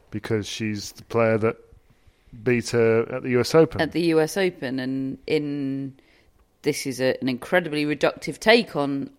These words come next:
Speaker 2: on that U S Open final, um, and not, not necessarily the right one, but in, certainly in Sabalenka's mind, she should have won that match. Um, and yeah, I, I think,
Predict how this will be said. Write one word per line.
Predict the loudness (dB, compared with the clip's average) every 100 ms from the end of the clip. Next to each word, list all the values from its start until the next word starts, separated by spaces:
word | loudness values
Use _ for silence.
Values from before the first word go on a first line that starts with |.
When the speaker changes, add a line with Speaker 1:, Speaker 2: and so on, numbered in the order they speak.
| -2
Speaker 2:
on | 0 0
that | -2
U | -2 -2
S | -2 -4
Open | -8 -10 -10
final, | -6 -4 -4 -4 -4 -8 -18 -20 _ _ -6
um, | -2 -2 -2
and | -2
not, | -2 -2 -8 _ -16 -16 _ _ _ -20 -20 _ _ _ _
not | 0 0 0 _ _ _
necessarily | -4 -4 -2 0 0 0
the | 0
right | 2 2 2
one, | 0 2
but | 2
in, | 2 0
certainly | 0 2 2 0
in | 0
Sabalenka's | 0 0 0 -2 -4 -4
mind, | -2 -2
she | -4 -6
should | -6 -4
have | -4 -6 _ _ _ -2
won | 0 2
that | -2 -4
match. | -8 -8 -14 -18 -20 _ _ _ _ -20 -20 _ _ 2
Um, | 4 4 4 0 -2 -6 _ 2
and | 4 4 2 0 -4 -6 -10
yeah, | 0 4 4 2
I, | 0 0 2
I | 2
think, | 2 0 0 -2 -8 -16